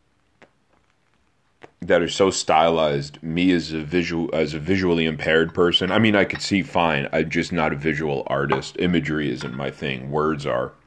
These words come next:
Our images aren't my thing. Perhaps imagery is. But, uh, the colors he wears matched with the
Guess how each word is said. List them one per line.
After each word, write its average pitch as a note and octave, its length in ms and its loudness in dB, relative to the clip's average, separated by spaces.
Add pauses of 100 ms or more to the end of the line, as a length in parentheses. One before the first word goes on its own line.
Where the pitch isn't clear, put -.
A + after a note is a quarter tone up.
(1400)
Our E2 180 4
images D#2 840 0 (160)
aren't C#2+ 240 -2
my B1 120 -4
thing. A#1+ 440 -4
Perhaps - 420 -4 (100)
imagery D2 720 -4 (300)
is. D2 380 0 (100)
But, G#2+ 260 6 (2000)
uh, G2 220 0
the F2+ 140 -4
colors A2+ 480 4
he G#2+ 120 2
wears G2 600 6
matched F2+ 560 0
with E2+ 300 -2
the C#2+ 580 -2